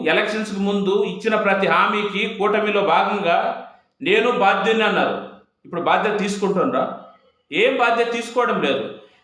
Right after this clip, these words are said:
ఏదన్నా జరిగినప్పుడు నానా హంగామా చేయడం, దానికి కూడా కారణం గత ప్రభుత్వ విధానాలే కారణం అనడం, కొన్ని రోజుల పాటు దూరంగా పోవడం,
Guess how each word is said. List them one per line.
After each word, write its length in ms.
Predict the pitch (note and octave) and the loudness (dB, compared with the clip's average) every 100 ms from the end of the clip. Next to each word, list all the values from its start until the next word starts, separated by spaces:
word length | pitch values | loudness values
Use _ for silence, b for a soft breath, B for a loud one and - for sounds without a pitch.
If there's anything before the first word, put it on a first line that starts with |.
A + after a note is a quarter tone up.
| - | -2
ఏదన్నా 400 | E3+ G#3+ A3 G#3+ G3 | 2 2 2 2 2
జరిగినప్పుడు 420 | G3 G#3 G3+ G3+ | 2 2 0 2
నానా 220 | F#3 F#3+ F#3 | 2 2 2
హంగామా 400 | F3 G3 G3 G3 | 0 0 2 0
చేయడం, 320 | F#3+ F#3 F#3+ G3 - - _ _ _ _ _ C3 | 0 0 0 -2 -10 -16 _ _ _ _ _ -2
దానికి 380 | D3+ G3 A3 A3 | 2 2 2 2
కూడా 180 | A3+ A3+ | 2 4
కారణం 260 | G3 G3 G#3 G3 | 2 2 0 0
గత 140 | G3 G3 | 0 0
ప్రభుత్వ 360 | G3 G3+ G3 G#3 G3 - | 2 2 2 2 2 -2
విధానాలే 420 | F3 F#3+ G3+ G3+ F#3 | 0 2 4 2 2
కారణం 320 | F#3 F#3 G3 F#3 | 2 2 2 2
అనడం, 300 | F#3 F#3+ G3 G3 - _ _ _ _ _ _ | 2 0 -2 -8 -14 _ _ _ _ _ _
కొన్ని 160 | F#3+ G3+ | -2 0
రోజుల 180 | G3+ G#3 | 2 2
పాటు 160 | G3 F#3+ F#3 | 2 2 2
దూరంగా 260 | F#3+ F#3+ F3 | 2 2 2
పోవడం, 240 | F3+ F3+ | 2 2